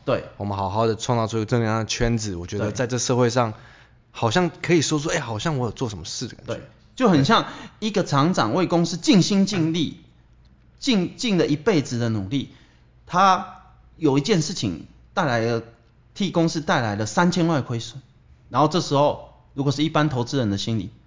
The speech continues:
Speaker 1: ，“开除他，叫他滚。”你知道这二十年来他替公司带来了六十亿的营收吗？
Speaker 2: 没错。
Speaker 1: 你们是不是在无限的放大那个三千万？
Speaker 2: 就跟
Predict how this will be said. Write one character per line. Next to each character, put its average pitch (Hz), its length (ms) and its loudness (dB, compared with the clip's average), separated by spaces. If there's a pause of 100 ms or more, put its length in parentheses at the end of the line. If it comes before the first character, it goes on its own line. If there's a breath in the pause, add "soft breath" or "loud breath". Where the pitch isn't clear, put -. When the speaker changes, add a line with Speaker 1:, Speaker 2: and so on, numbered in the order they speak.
(320)
Speaker 1:
，“开 262 200 4
除 214 140 4
他， 226 540 4
叫 220 160 6
他 220 80 -4
滚。” 147 160 0 (560 soft breath)
你 151 120 6
知 190 120 -4
道 226 140 6
这 233 160 2
二 208 60 4
十 180 160 -2
年 175 200 2
来 107 140 0
他 139 140 0
替 160 160 -2
公 156 160 0
司 147 100 -6
带 143 220 -2
来 110 140 -2
了 104 80 -2
六 151 220 -2
十 113 200 -6
亿 147 180 -2
的 107 140 -2
营 107 160 0
收 117 200 -4
吗？ 113 140 -8
Speaker 2:
没 110 140 -4
错。 110 260 0 (320 loud breath)
Speaker 1:
你 185 160 6
们 233 100 8
是 247 140 0
不 339 60 4
是 311 40 4
在 339 140 4
无 208 240 2
限 277 280 2
的 160 100 4
放 170 340 2
大 196 160 4
那 180 120 2
个 160 100 2
三 156 200 2
千 151 200 2
万？ 135 320 -4 (560 soft breath)
Speaker 2:
就 165 120 4
跟 147 400 2